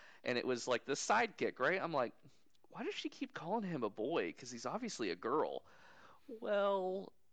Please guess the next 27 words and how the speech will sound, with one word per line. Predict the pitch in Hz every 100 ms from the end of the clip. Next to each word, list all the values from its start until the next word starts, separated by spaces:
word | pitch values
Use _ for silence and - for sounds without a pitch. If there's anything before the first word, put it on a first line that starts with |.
| - -
apparently, | - - - - 196 175 - 107 104 95 113 - - - - - -
and | 127 123
you | 123
learn | 117 135 104
it |
in | 90
the | -
story. | - 101 73 80
It's, | 95 -
it's | 110 - -
ver-, | 120 -
it | 117 101
becomes, | - 110 - -
you | 117
know, | 85
it's | -
a | 98
part | - 113
of | -
the |
story. | - 113 87 67 - - - - -
Uh, | 110 101 87 - - - -
the | 120 113
little | 139 151 131 113 - - - - - - - - - - 123
boy | 156 233 101 92 147 - - - - -
is | 113 107 - -
trans, | - - 180 202 53 50 -